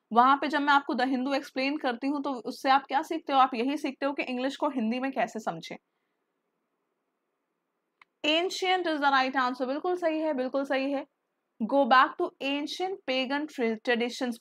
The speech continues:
पुराने ट्रेडिशंस पे, है ना? कुछ सिंबल्स होते हैं जो क्या बताते हैं, पुराने ट्रेडिशंस पे जाके उसको, चीजों को सेलिब्रेट करते हैं, ठीक है ना?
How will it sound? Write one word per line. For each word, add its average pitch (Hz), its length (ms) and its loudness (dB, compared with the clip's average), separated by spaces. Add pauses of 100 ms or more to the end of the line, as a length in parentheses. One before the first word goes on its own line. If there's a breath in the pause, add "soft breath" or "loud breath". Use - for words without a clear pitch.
पुराने 285 440 2
ट्रेडिशंस 269 680 -2
पे, 202 80 0 (560)
है 285 80 2
ना? 403 120 4 (260)
कुछ 294 200 -2
सिंबल्स 311 480 4
होते 285 260 2
हैं 320 200 2
जो 302 120 0
क्या 302 220 6
बताते 311 380 2
हैं, 320 180 0
पुराने 262 360 2
ट्रेडिशंस 269 500 -2
पे 269 100 -2
जाके 254 280 4
उसको, - 280 -4
चीजों 247 240 -4
को 311 120 -4
सेलिब्रेट 208 460 -4
करते - 300 -6
हैं, 208 200 -8 (960)
ठीक 302 160 0
है 381 60 2
ना? 427 160 4